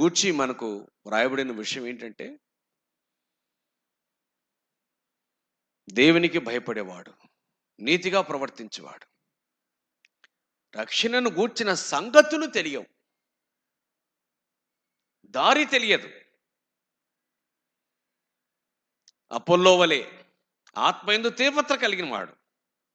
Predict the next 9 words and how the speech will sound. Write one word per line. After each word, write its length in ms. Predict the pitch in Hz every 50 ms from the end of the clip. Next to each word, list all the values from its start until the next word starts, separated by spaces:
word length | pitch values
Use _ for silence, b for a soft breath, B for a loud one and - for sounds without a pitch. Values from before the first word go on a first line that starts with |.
| _ _ _ _ _ _ _ _ _ _ _ _ _ _ _ _ _ _ _ _ _ _ _ _ _ _ _ _ _ _ _ _ _ _ _ _ _ _
కానీ 260 | 120 131 135 127 123 113 113 - - -
ప్రభు 320 | 156 175 190 240 262 247
అతన్ని 320 | 214 240 226 208 190 175 170 - - 151
అకుల 280 | 147 - 180 170 170 160 165
ప్రిస్కిల 340 | 156 151 - - - 160 151 143 -
చేతికి 300 | 139 131 - 135 - 120 98
అప్పగించగా, 580 | - - 107 101 127 127 - - 139 147 185 226 233 202 - - _ _ _ _ _ _ _ _ _ _ _ _ _ _ _ _ _ _ _ 85 101
వారు 200 | 117 143 185 214 202 220
చేసిన 280 | 226 220 - 233 226